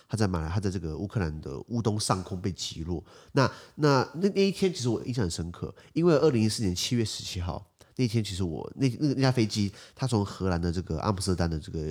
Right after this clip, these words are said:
呃，Schiphol，Schiphol 机场起飞，然后它的目-，目标飞到马来西亚，对不对？它在乌克兰上空被击落。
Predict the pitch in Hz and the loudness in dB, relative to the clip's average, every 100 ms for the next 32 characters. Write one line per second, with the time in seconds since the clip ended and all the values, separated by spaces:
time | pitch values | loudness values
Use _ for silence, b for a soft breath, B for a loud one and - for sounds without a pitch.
0 | 60 58 - - 82 69 - 131 - - | -6 -6 -8 -6 -6 -4 -4 -4 -6 -12
1 | - 139 123 95 - 101 82 - - - | -6 -4 -2 -4 -6 -8 -8 -8 -10 -8
2 | 78 80 B B B 98 117 110 117 107 | -6 -8 B B B 0 4 2 0 -2
3 | - 107 101 101 101 85 78 80 90 78 | -2 2 2 2 0 -2 -6 -8 -8 -8
4 | 80 80 71 B B B 113 107 107 90 | -8 -8 -8 B B B -2 0 0 -2
5 | 95 90 87 - 62 73 | -2 -6 -8 -10 -10 -8